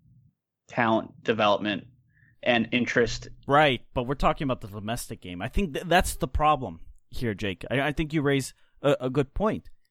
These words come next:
Speaker 2: When it comes to, to talent development, the U S is fine. That's not the worry.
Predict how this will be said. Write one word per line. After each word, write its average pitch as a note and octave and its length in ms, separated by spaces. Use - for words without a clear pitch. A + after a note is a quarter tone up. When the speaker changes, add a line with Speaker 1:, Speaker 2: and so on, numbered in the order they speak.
Speaker 2:
When F3+ 160
it F3 80
comes A#3 300
to, D3 80
to C3 140
talent F3+ 380
development, F#2+ 520
the B2 100
U F3 160
S - 160
is F#2 340
fine. - 460
That's - 160
not C#3+ 160
the G#2 80
worry. C#3 440